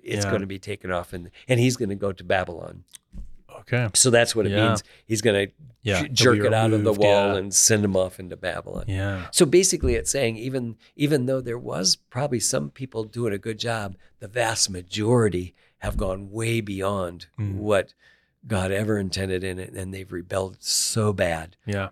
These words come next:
Speaker 1: that they're gonna be punished.
Speaker 2: Wow.
Speaker 1: Yeah.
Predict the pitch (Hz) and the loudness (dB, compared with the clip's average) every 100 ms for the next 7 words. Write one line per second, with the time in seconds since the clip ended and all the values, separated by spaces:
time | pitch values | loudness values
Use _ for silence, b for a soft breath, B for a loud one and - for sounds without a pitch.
0 | - 92 - 90 87 85 85 - 80 82 | -6 -8 -4 -4 -4 -10 -14 -14 -16 -12
1 | 82 - - 95 90 90 - _ 104 98 | -10 -10 -8 -6 -6 -6 -10 _ -8 -4
2 | 90 - | -4 -6